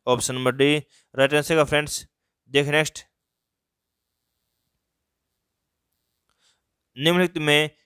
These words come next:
किस महासागर को छिपता हुआ महासागर कहते हैं? फ्रेंड्स, किस महासागर को कहते हैं?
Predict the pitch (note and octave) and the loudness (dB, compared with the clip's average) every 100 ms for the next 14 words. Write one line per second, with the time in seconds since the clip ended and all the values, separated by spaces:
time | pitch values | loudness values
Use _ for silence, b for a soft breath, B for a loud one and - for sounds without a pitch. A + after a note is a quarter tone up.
0 | _ - G3 F3+ D3+ D3 D3+ D3 C#3+ C#3+ | _ -4 -2 2 2 4 4 4 2 2
1 | C#3+ E3 - E3 C#3+ C#3 C3 - C3 C3 | 0 -2 0 4 4 4 2 2 0 0
2 | C3 A#2+ B2 A#2+ A#2+ G2+ - _ _ _ | 0 -2 -2 -4 -4 -6 -10 _ _ _
3 | - D#3 E3 - b b b - F3+ F3+ | -2 0 0 -4 b b b 0 2 4
4 | D#3+ D3 D#3 D3 C#3+ D3+ C#3+ B2+ B2+ C3+ | 2 4 4 4 4 0 -2 -4 -4 -6